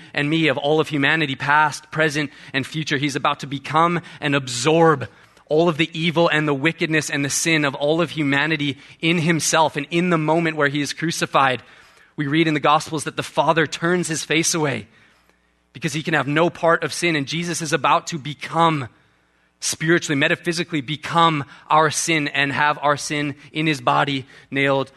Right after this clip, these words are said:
to the cross. And he is just troubled. His soul is afflicted thinking about that reality, that he has perfect relationship with his Father, but it's about, in that moment, to be broken, to be separated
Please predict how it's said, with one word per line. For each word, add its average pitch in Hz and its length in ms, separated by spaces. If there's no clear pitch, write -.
to 147 100
the 135 80
cross. 139 420
And 127 100
he 139 100
is 123 140
just - 260
troubled. 147 460
His 123 120
soul 151 540
is 139 140
afflicted 147 560
thinking 147 380
about 131 300
that 147 180
reality, 135 460
that 123 120
he 143 140
has 147 160
perfect - 480
relationship 143 720
with 156 200
his 151 200
Father, 135 400
but 131 120
it's 131 120
about, 139 380
in 139 140
that 147 180
moment, 139 420
to - 80
be 135 120
broken, 139 440
to 147 100
be 131 280
separated 139 840